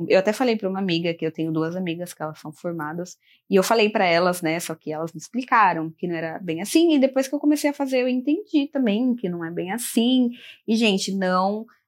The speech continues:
terapia não é coisa de doido, longe disso.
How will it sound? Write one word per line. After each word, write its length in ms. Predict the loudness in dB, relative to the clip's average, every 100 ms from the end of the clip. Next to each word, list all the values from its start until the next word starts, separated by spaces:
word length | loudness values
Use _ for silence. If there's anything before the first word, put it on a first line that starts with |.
| _
terapia 440 | 0 0 2 0 2
não 180 | 0
é 80 | -2
coisa 280 | 0 2 4
de 120 | 2
doido, 580 | 2 4 4 4 2 2
longe 840 | 2 2 4 4 4 6 6 4
disso. 680 | 2 2 2 0 0 0 -2